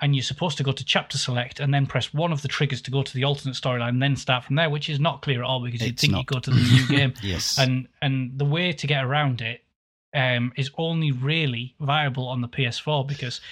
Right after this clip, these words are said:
Speaker 1: it obviously uploads to P S, uh, P S Plus, and because P S Plus doesn't upload immediately,
Speaker 2: Yes.
Speaker 1: you can download the old version,
Speaker 2: Yeah. <laughs>
Speaker 1: overwrite the one that's on your hard drive, and continue. Obviously, if you do it on the Xbox One, you're a bit more stuck because it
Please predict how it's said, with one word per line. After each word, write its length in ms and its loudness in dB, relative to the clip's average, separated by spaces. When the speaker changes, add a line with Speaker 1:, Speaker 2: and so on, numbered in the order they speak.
Speaker 1:
it 180 4
obviously 340 2
uploads 480 0
to 80 -6
P 220 4
S, 260 -2
uh, 340 0
P 120 2
S 100 2
Plus, 400 -4
and 300 0
because 280 -4
P 140 -2
S 80 0
Plus 200 -2
doesn't 320 0
upload 400 -2
immediately, 640 0
Speaker 2:
Yes. 340 0
Speaker 1:
you 60 4
can 160 0
download 380 0
the 120 -2
old 300 -2
version, 240 0
Speaker 2:
Yeah. 40 2
<laughs> 340 -6
Speaker 1:
overwrite 500 2
the 80 0
one 140 2
that's 180 -2
on 100 2
your 100 -2
hard 260 0
drive, 320 -4
and 120 2
continue. 460 2
Obviously, 420 0
if 100 -8
you 60 -4
do 120 4
it 20 2
on 80 -2
the 60 0
Xbox 360 -6
One, 200 4
you're 120 0
a 40 -6
bit 140 2
more 200 0
stuck 280 -4
because 320 -4
it 120 -10